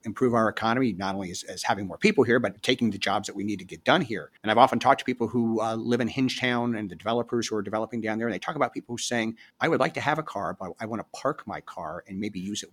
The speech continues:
once a week." Is this issue of being able to present to people, say to them, "We have the kind of transportation that you can do that, that you're gonna be able to get where you need to go without really having to worry about your car,"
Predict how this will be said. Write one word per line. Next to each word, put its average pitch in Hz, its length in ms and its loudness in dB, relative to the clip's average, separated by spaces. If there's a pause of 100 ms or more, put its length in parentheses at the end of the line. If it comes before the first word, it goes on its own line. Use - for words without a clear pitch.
(140)
once 101 240 -6
a 101 60 -10
week." 90 400 -12 (180)
Is 131 100 -4
this - 240 2
issue 175 300 4
of 135 160 4
being 127 160 6
able 123 160 2
to - 80 -10
present 127 300 -2
to 127 40 -16
people, 123 260 -6
say 117 260 0
to 117 140 -8
them, 113 280 -2 (120)
"We 127 140 4
have 127 200 2
the 123 60 -6
kind 120 200 -2
of 110 40 -6
transportation 123 680 -2
that 98 80 -2
you 113 80 -4
can 92 160 -8
do 127 240 2
that, 123 220 2
that 87 120 -12
you're 110 120 -8
gonna 90 140 -8
be 110 120 -8
able 101 160 -6
to 80 40 -12
get - 220 -6
where 120 80 0
you 110 140 -2
need 113 220 -4
to - 60 -12
go 98 240 -8
without 101 320 -8
really 107 140 -10
having 110 220 -8
to 87 80 -20
worry 110 180 -6
about 107 220 -8
your 110 80 -12
car," 113 340 -4